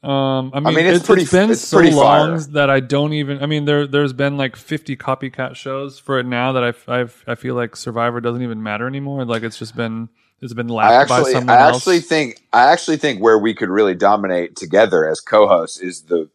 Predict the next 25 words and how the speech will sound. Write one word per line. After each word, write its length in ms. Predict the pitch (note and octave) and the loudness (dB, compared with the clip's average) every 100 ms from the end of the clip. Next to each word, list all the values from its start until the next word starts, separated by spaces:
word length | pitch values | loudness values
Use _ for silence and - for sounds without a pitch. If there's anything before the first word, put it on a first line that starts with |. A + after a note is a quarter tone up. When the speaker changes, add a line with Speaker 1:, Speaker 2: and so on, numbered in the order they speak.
| _ | _
Speaker 2:
the, 360 | D#2 D#2+ D2+ _ _ | -4 -4 -4 _ _
the, 300 | D#2+ F2 C#2 _ _ _ | -6 -6 -6 _ _ _
the 120 | F2 | 0
race 420 | E2 F#2 G2 - | 4 4 2 0
one. 300 | F2 D2 A1 _ _ _ _ _ _ - | -4 -4 -6 _ _ _ _ _ _ -2
Speaker 1:
The 140 | F#2+ | 4
Speaker 2:
The, 80 | F#2+ | 4
Speaker 1:
Amazing 240 | D3 D3+ F#2 | 6 4 6
Speaker 2:
the, 80 | F2 | 6
um, 80 | E2 | 4
Speaker 1:
Race? 460 | D3 E3+ - - _ - _ _ | 2 0 -4 -16 _ -20 _ _
Speaker 2:
The 160 | G#2 C#3 | 2 4
Amazing 420 | C3 C3+ C#3 C#3 | 6 4 4 2
Race. 320 | A2+ A#2 G2+ | 4 4 2
You 140 | A2 D#3 | 0 2
and 80 | F#3 | 4
I 80 | F3 | 2
on 80 | |
Amazing 340 | C#3+ C3 B2 G#2+ | 2 0 0 2
Race 300 | G#2+ G#2 - | 2 2 -2
could 160 | - | -10
be 100 | F#2+ | -8
some 160 | G2 F#2+ | -8 -4
good 180 | E2+ D#2+ | -4 -2
television. 440 | F2+ D#2+ D2 B1+ | 0 -2 -4 -20